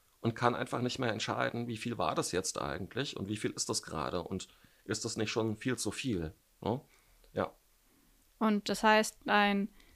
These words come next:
Speaker 2: ein gesunder oder unkritischer,
Speaker 1: Mhm.
Speaker 2: äh, Konsum von Medien wäre jetzt, wenn ich sagen kann, „Okay, ich zock jetzt noch eine halbe Stunde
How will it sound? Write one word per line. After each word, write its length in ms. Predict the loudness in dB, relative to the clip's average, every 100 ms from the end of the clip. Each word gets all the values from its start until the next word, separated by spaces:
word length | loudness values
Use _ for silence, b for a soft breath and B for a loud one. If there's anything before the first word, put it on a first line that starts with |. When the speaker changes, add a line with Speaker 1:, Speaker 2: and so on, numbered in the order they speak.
| -10 -4
Speaker 2:
ein 300 | -2 -2 -4
gesunder 640 | 0 8 10 12 12 12
oder 180 | 12 8
unkritischer, 1120 | 8 6 6 2 4 4 6 10 12 12 10 4
Speaker 1:
Mhm. 120 | -2 -4
Speaker 2:
äh, 40 | -4 -2
Konsum 580 | 4 6 6 8 8
von 200 | 8 8
Medien 360 | 8 8 8 8
wäre 200 | 6 6
jetzt, 220 | 4 4
wenn 160 | 6 6
ich 120 | 6
sagen 260 | 6 6 6
kann, 260 | 6 4 B B B -4
„Okay, 240 | 4 6
ich 160 | 6 8
zock 220 | 8 8
jetzt 180 | 6 6
noch 140 | 6
eine 160 | 8 10
halbe 220 | 8 6
Stunde 420 | 4 6 8 6